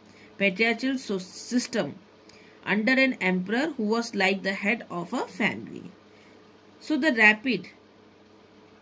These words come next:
and the unregulated growth of industry and exploitation of natural resources led to the environmental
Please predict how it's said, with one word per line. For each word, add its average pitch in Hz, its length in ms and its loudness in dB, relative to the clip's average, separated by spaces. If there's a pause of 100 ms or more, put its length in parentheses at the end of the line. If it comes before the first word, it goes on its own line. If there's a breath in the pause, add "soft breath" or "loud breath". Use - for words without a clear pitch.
(1000)
and 233 260 6
the 269 160 4
unregulated 214 1040 2
growth 226 420 2 (960)
of 208 300 2
industry 208 720 0 (260)
and 208 240 0
exploitation 240 880 0
of 233 220 -4
natural 196 480 2
resources 180 720 -2 (480 loud breath)
led 214 400 6
to 226 80 2
the 214 280 -2
environmental 175 840 0